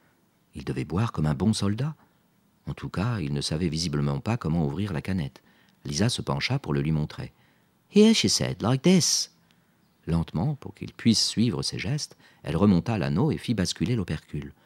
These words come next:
Donnie sursauta au bruit de pression qui s'échappa. "Don't be scared," said Lisa. "Drink it." Il but, mais contrairement à ce à quoi s'attendait Quentin, n'eut pas l'air surpris par la boisson gazeuse.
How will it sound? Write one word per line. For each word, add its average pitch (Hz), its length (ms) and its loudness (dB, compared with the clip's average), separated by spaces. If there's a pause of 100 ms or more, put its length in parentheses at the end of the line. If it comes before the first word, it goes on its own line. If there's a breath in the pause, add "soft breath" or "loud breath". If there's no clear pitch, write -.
(720 soft breath)
Donnie 110 240 6
sursauta 98 480 0
au 90 60 2
bruit 104 180 2
de 104 60 0
pression 131 400 0
qui - 100 -8
s'échappa. 80 500 -4 (920 soft breath)
"Don't 302 160 4
be - 100 2
scared," 87 480 4
said 143 220 0
Lisa. 226 360 2 (400 soft breath)
"Drink 311 340 -2
it." - 320 0 (520 soft breath)
Il 76 180 -6
but, 110 200 0
mais 73 180 4
contrairement 82 540 0
à 71 100 -4
ce - 280 -2
à 60 100 -8
quoi 113 220 -2
s'attendait - 420 -6
Quentin, 123 400 -4 (400 soft breath)
n'eut 139 100 -8
pas - 140 -2
l'air 92 160 0
surpris - 400 -4
par 69 140 -4
la 67 80 -2
boisson 78 280 -2
gazeuse. 69 480 -6